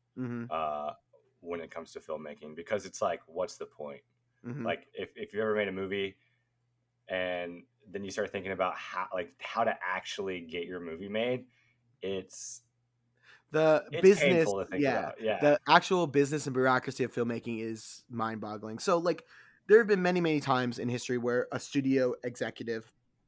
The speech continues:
Speaker 1: a C E O, or, you know, or a producer, or a big producer at a studio gets fired or leaves or whatever, retires. And the person that steps up after them, a lot of times will just shelve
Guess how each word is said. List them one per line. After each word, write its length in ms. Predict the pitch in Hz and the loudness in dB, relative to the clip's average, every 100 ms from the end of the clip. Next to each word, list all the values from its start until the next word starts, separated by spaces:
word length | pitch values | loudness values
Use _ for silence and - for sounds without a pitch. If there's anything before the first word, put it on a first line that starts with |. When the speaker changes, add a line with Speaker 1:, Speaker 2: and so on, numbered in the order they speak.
| _ _ - | _ _ -14
Speaker 1:
a 60 | 135 | -8
C 340 | - 139 135 | 0 2 2
E 40 | 120 | -2
O, 220 | 113 113 | -4 -2
or, 260 | 117 123 101 | 0 -2 -4
you 120 | 127 120 | -6 -8
know, 140 | 104 _ _ | -8 _ _
or 100 | 139 | 0
a 40 | 139 | 0
producer, 480 | 143 131 135 139 117 | 2 2 2 2 0
or 40 | |
a 40 | |
big 160 | 123 131 | 0 -2
producer 380 | 131 127 120 131 | -2 -4 -4 -4
at 140 | 120 | -2
a 40 | 120 | -4
studio 520 | - 123 113 113 107 - _ _ _ _ _ - | -6 -6 -6 -6 -8 -14 _ _ _ _ _ -4
gets 160 | 147 - | -4 0
fired 460 | 131 123 123 123 - | 0 0 -2 -2 0
or 120 | 139 | -2
leaves 460 | 123 120 120 117 - | -2 -4 -4 -6 -2
or 140 | 131 | 0
whatever, 500 | 135 120 101 82 78 _ - | 2 0 -6 -10 -14 _ -8
retires. 680 | 135 131 120 117 113 - - _ _ - - - | -6 0 -2 -2 -6 -8 -16 _ _ -20 -20 -8
And 360 | 147 143 135 135 _ - | -4 -2 -2 -6 _ -4
the 100 | 139 | 0
person 260 | 185 175 | 0 0
that 180 | 139 - | -4 -4
steps 280 | - 143 - | -4 -2 0
up 140 | 139 - | 0 2
after 380 | 127 147 - 131 | 2 2 0 -4
them, 240 | 120 120 - - - | -4 -10 -14 -12 -4
a 40 | |
lot 240 | 131 135 | 2 4
of 80 | 151 | 4
times 320 | 147 160 170 | 4 0 0
will 100 | 127 | -6
just 200 | 131 127 | -6 -2
shelve 720 | - - - 139 123 117 107 | 0 2 2 2 0 -2 -8